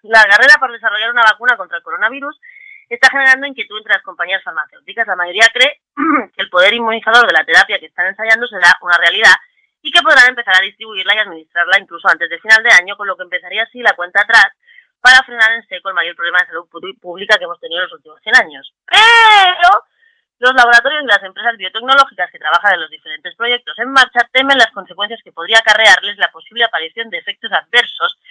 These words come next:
inesperados que se descubran una vez obtenido el visto bueno para la comercialización tras la administración masiva del producto. Normalmente,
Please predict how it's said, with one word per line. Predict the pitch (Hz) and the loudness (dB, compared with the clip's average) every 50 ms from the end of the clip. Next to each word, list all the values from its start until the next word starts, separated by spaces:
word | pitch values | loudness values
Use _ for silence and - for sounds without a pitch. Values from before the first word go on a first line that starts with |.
| - - - - - | -20 -20 -20 -18 -8
inesperados | - 359 415 403 403 349 320 285 254 247 254 277 - | -2 0 0 0 2 4 4 4 4 4 0 -4 -12
que | 254 233 | -16 -16
se | 202 | -10
descubran | 196 180 170 _ _ 220 214 233 226 226 | -10 -10 -10 _ _ -8 -4 -4 -2 0
una | 226 214 | 0 0
vez | 185 175 - | 0 -2 -4
obtenido | 208 _ - 165 165 170 180 | -8 _ -18 -16 -12 -10 -10
el | 185 175 | -10 -10
visto | 165 - _ 196 | -14 -16 _ -12
bueno | 170 160 170 185 190 | -10 -8 -6 -4 0
para | 185 160 151 | 2 2 2
la | 160 165 | 2 0
comercialización | 170 185 208 220 214 - 226 233 240 254 240 - 226 220 233 247 _ | -2 -4 -6 -6 -2 -2 -2 -2 0 -2 -2 -2 -4 -4 -4 -8 _
tras | - 247 262 262 247 | 0 0 0 2 2
la | 240 | 0
administración | 214 196 185 185 180 _ - 180 180 - 254 262 262 | 0 0 -4 -12 -20 _ -6 -6 -6 -4 -6 -6 -2
masiva | 233 180 170 - - 277 302 302 | -2 -4 -4 -4 -4 -4 -2 -2
del | 294 294 277 | -2 -2 -2
producto. | 285 262 196 165 160 - _ - 143 | -4 -6 -6 -6 -8 -12 _ -16 -10
Normalmente, | 147 156 165 185 202 240 302 339 320 - 311 320 - | -6 -4 0 0 2 2 2 0 -2 -2 -6 -6 -6